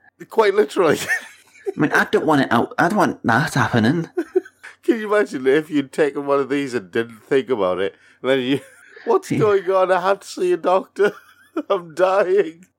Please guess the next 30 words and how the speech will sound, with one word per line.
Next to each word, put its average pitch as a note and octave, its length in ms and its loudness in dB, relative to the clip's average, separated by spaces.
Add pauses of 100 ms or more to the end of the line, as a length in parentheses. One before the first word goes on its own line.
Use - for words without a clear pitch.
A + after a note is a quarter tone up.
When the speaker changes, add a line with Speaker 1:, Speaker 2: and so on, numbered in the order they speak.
(120)
Speaker 2:
Yeah, - 160 -2
I - 20 6
mean, F#3+ 140 2
if F3 100 0
you E3 60 2
didn't F3 240 0
know E3+ 80 2
you E3 140 0
were D#3 60 -4
taking C#3+ 460 0
these, F#2 540 0 (400)
and B2+ 80 0
you B2 60 2
went C3+ 120 0
in B2+ 40 0
the C3+ 40 4
toilet, A#2+ 560 0 (360)
and A2 540 0 (440)
you - 80 -4
stand C3 420 0
up, A#2 340 0
and G2 160 2
there's G2 120 2
still G#2+ 180 0
some A#2 220 0
left, G#2 420 -2 (680)
there's A#2+ 120 0
just - 140 -6
glitter B2+ 340 0
everywhere, G2 500 2